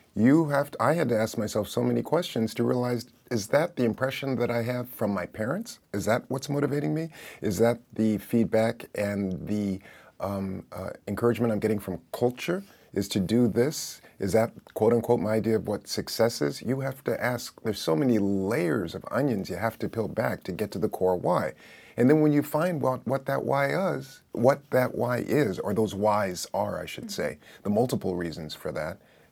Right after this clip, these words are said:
to motivate you and push you, is that really what I want? Is that really who I am? Does that reflect my definition of self? And then you have to peel that onion. How do I define myself? And where does that def-, it's an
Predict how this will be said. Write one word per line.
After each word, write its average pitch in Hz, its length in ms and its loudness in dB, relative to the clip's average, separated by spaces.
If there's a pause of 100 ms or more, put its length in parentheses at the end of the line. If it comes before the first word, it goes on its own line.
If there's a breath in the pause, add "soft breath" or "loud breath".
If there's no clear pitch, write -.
(100)
to 104 80 -2
motivate 92 460 0
you 90 80 -6
and 90 100 -8
push - 220 -6
you, 123 160 -4 (320 loud breath)
is 127 140 -2
that 214 140 0
really 214 360 2
what 202 180 0
I 196 60 0
want? 196 240 0
Is 120 80 -6
that 156 120 0
really 156 240 2
who 165 160 0
I 156 120 -2
am? 170 300 -2 (300 soft breath)
Does 101 140 0
that 131 160 4
reflect 139 640 -2 (260 soft breath)
my 123 180 2
definition 127 500 2
of 123 140 0
self? 139 300 0
And 113 200 0
then 170 180 0
you 131 100 0
have 120 120 -4
to 123 80 0
peel 147 180 2
that 160 160 0
onion. 87 380 -4 (220 soft breath)
How 113 240 2
do 123 240 2
I 120 100 0
define 110 380 0
myself? - 580 -4 (220 soft breath)
And 87 160 -4
where 98 120 2
does 104 140 2
that 104 160 4
def-, 107 220 -2
it's 127 200 -2
an 110 120 0